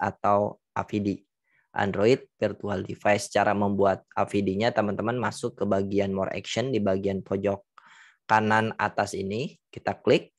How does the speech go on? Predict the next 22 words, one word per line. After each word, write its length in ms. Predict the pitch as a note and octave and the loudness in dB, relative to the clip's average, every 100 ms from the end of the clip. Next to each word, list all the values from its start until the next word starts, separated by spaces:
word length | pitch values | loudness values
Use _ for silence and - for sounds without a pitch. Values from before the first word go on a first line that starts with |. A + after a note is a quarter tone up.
| _ _ _ - | _ _ _ 2
Lalu 160 | G#2+ A#2 A2+ | 6 6 6
di 80 | |
sini 320 | - G#2 A2+ G#2+ | 2 0 2 2
teman-teman 560 | G2+ G2 F#2+ G#2+ G#2+ | -2 -2 -4 -4 -4
klik 240 | - A#2+ - | -2 -2 0
bagian 480 | G2 G2 G2+ G#2 F#2 | 0 2 2 0 -2
A 160 | F#2+ F#2 | -8 -6
V 160 | G2 | -6
D 160 | G2 G2+ | -2 -2
manager. 560 | G2 G2 G2 - - - _ _ _ _ _ _ _ _ _ _ _ _ _ _ _ - | -2 -6 -6 -6 -6 -8 _ _ _ _ _ _ _ _ _ _ _ _ _ _ _ 2
Eh, 840 | A2+ A2+ A2 A2 A2 A2 G#2+ G#2+ | 6 8 8 8 8 6 6 4
di 80 | G#2+ | 2
sini 480 | A#2 D3+ C#3+ G#2+ A2 | 0 0 2 0 0
kalau 320 | - G2+ A2 | -2 2 2
teman-teman, 960 | - G2+ G2+ G2 G2 G2 G#2+ A2+ A2 A2+ A2+ - _ _ G#2 | 0 -4 -4 -6 -6 -4 -2 -2 -4 -10 -16 -20 _ _ -6
eh, 160 | G#2+ _ _ _ _ _ _ _ _ _ _ _ _ - - - _ - | -6 _ _ _ _ _ _ _ _ _ _ _ _ -20 -20 -20 _ 4
belum 480 | B2 B2 C3+ C#3+ B2+ | 8 8 8 6 2
pernah 480 | A2 A2 A#2+ A2+ | 2 2 0 0
membuat, 640 | G2+ A2 G#2 G2+ G#2+ G#2+ - _ | -2 0 2 4 4 2 -2 _
eh, 240 | A2 G2+ G2+ A2 | -2 0 0 -2
virtual 560 | G#2 - G2+ F#2+ G2 | -4 -2 -2 -2 -2
device, 640 | G2+ G#2 G#2+ B2+ D#3 - | -6 -6 0 0 -2 -8